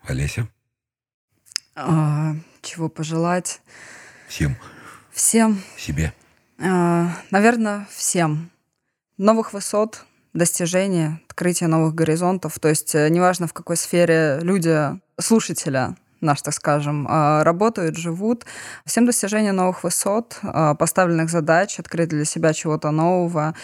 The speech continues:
Speaker 2: и, э, получение удовольствия от того, чем они занимаются. Неважно, в какой сфере, в авиации, в экономике,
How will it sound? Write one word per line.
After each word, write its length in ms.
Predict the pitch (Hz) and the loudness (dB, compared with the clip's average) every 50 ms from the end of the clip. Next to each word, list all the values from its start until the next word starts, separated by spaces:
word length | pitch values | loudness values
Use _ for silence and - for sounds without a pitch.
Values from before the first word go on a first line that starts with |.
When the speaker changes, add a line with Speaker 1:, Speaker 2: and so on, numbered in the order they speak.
| - - - - - - | -18 -18 -18 -18 -12 -6
Speaker 2:
и, 440 | - 180 180 185 185 190 190 185 180 | -4 -2 0 0 2 2 2 4 4
э, 420 | 175 175 170 165 165 156 151 151 147 170 175 - _ _ _ _ _ _ _ | 4 4 4 4 4 4 4 2 0 -4 -8 -16 _ _ _ _ _ _ _
получение 680 | - 180 190 - - - 233 240 240 233 226 220 208 - - _ - | 0 2 2 2 2 4 4 6 6 6 6 4 2 0 -2 _ -2
удовольствия 1000 | 214 202 180 180 202 185 170 175 208 220 208 - - - 180 175 160 156 147 147 - - | -2 0 2 4 2 2 2 2 2 2 2 0 -2 -4 -2 -2 0 0 -2 -4 -6 -10
от 140 | - 160 - | -10 -8 -6
того, 180 | 190 190 208 214 | -2 0 0 0
чем 160 | - 185 175 | 0 2 2
они 140 | 165 165 170 | 4 4 4
занимаются. 720 | 165 170 160 156 151 143 135 123 95 - - - - 170 175 - _ _ _ _ _ _ _ _ - | 2 2 2 2 2 0 0 0 -2 -4 -6 -6 -6 -8 -8 -12 _ _ _ _ _ _ _ _ 0
Неважно, 340 | 202 208 208 208 180 - 160 | 2 4 4 2 2 0 -6
в 60 | - | -12
какой 220 | - - - 160 | -12 -12 -10 -8
сфере, 400 | - - - - 160 147 139 143 | -8 -8 -4 -2 0 0 0 0
в 60 | 139 170 | 0 -2
авиации, 720 | 220 240 240 220 220 220 214 214 - - - 185 165 165 | 0 0 2 2 4 2 2 0 -4 -8 -4 -2 -2 0
в 100 | 160 170 | 0 -2
экономике, 1160 | 165 - 160 151 160 160 160 156 160 160 - - 160 147 147 143 139 139 135 139 156 180 180 | -4 -2 -2 0 0 0 0 0 -2 -4 -6 -4 -4 -2 -2 0 -2 -2 -2 -2 -4 -4 -6